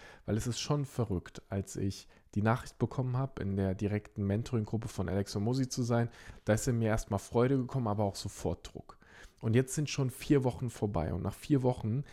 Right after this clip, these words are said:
habe ich das Gefühl, in den Ergebnissen hinterherzuhängen, nicht genug zu machen, zu langsam zu sein und dass ich am Ende vom Tag in einer gewissen Art und Weise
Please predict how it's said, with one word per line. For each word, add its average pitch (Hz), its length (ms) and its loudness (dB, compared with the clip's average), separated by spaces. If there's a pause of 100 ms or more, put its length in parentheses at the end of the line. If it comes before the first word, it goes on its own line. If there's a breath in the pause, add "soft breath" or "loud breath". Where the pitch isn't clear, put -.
(140 loud breath)
habe 113 160 0
ich - 80 -4
das - 220 -4
Gefühl, 120 420 0
in 107 120 2
den 101 100 2
Ergebnissen 104 540 0
hinterherzuhängen, 120 840 0 (300 soft breath)
nicht 113 220 0
genug 104 280 2
zu - 140 0
machen, 113 420 0 (240 soft breath)
zu - 160 -2
langsam 131 460 4
zu - 120 -2
sein 101 440 2
und 98 500 0 (460 loud breath)
dass 107 180 2
ich 117 140 -2
am 107 100 2
Ende 110 220 0
vom 110 220 -2
Tag 104 480 0 (140)
in 110 140 -6
einer 104 140 0
gewissen 113 340 0
Art 104 240 0
und 104 140 -2
Weise 95 440 2